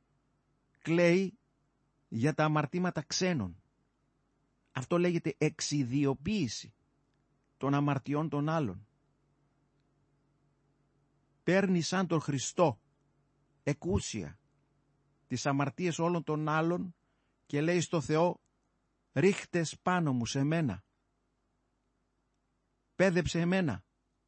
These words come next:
Ρίξε σε μένα τον καρκίνο». Από υπέρμετρη αγάπη. Φανταστείτε λοιπόν ότι δεν το κάνει από μαζοχισμό, αλλά από υπέρμετρη αγάπη.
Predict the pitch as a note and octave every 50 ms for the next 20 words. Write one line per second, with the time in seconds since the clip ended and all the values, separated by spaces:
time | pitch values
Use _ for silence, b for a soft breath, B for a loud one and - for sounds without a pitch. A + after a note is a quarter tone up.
0 | _ _ _ _ _ _ _ _ _ - - D3 F#3 - - F#3 E3 - F3 E3+
1 | F3 F#3+ G3 G3+ F#3+ - D#3+ C#3+ C3+ B2+ A2 - - G2 F#2 D#2 - - _ _
2 | _ _ _ _ _ _ _ _ _ _ _ _ _ _ _ _ _ _ - G#2+
3 | G#2 - - A#2 A2 G#2 - - _ _ _ _ _ _ _ _ - A#2+ - _
4 | - D#3 D3+ C#3+ B2 A#2 G#2+ - - A2 A2 A2+ A2 G2+ G#2+ G#2 - - - -
5 | _ _ _ _ _ _ _ _ _ _ _ _ _ _ _ _ _ _ _ _
6 | _ _ _ _ _ _ _ _ _ _ _ _ _ _ _ _ _ _ _ _
7 | _ _ _ _ _ _ _ _ _ _ _ _ _ _ _ _ _ _ _ _
8 | _ - G#2 A2 A2 G#2+ - - F#3+ F3+ - D3 B2 A2 G2 E2+ - G2+ G2 G2
9 | F#2+ F#2 E2 - _ _ _ _ _ _ _ _ _ _ _ _ - - G#2+ A2+
10 | A2 A#2+ C#3 D#3 F#3 F3 - F#3+ F3+ D#3+ D3 C3 - B2 A#2 A2+ G#2+ G2 A2 G2+
11 | - - - - - - E2 C#2 - - _ _ _ _ _ _ _ - - A2
12 | G#2+ G#2+ G#2+ G#2 - - A#2 A2 G#2 - - C3 C3 C3+ C3 B2+ B2 - A2+ A#2+
13 | A#2 A2 G#2 A#2 A#2 A#2 _ - -